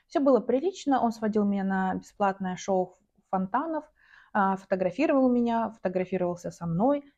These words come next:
изображая пару. Были невинные поцелуи, и затем он отвёз меня на своей старой машине в отель. Я ушла, он тут же написал, что не хотел, чтобы я уходила, но я решила, что обратно к нему я не пойду. Перспектива интима на пляже из меня не прельщала.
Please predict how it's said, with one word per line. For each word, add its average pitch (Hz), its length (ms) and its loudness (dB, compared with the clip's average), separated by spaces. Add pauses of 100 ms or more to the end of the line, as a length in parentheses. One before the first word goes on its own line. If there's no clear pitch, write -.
изображая 208 560 2
пару. 196 400 0 (280)
Были 262 280 2
невинные 196 500 2
поцелуи, 339 560 2 (340)
и 359 60 2
затем 359 320 2
он 240 120 4
отвёз 240 340 0
меня 226 400 0
на 202 120 -2
своей 202 360 0
старой 190 300 -2
машине 202 360 -2
в 185 40 0
отель. 175 380 -4 (360)
Я 311 140 6
ушла, 262 380 2
он 226 100 2
тут 240 180 0
же 214 60 0
написал, 208 420 0
что - 180 -10
не 196 100 -2
хотел, 269 380 -2
чтобы 214 280 -6
я 196 100 2
уходила, 185 440 -4
но 220 100 0
я 226 140 0
решила, 208 380 -2
что - 200 -10
обратно 208 400 -2
к - 80 -10
нему 262 200 2
я 208 180 -2
не 254 100 -2
пойду. 170 460 -6 (420)
Перспектива 214 560 -4
интима 220 480 0
на 196 100 -2
пляже 233 420 0
из 190 160 -4
меня 196 240 2
не 220 100 2
прельщала. 190 680 -4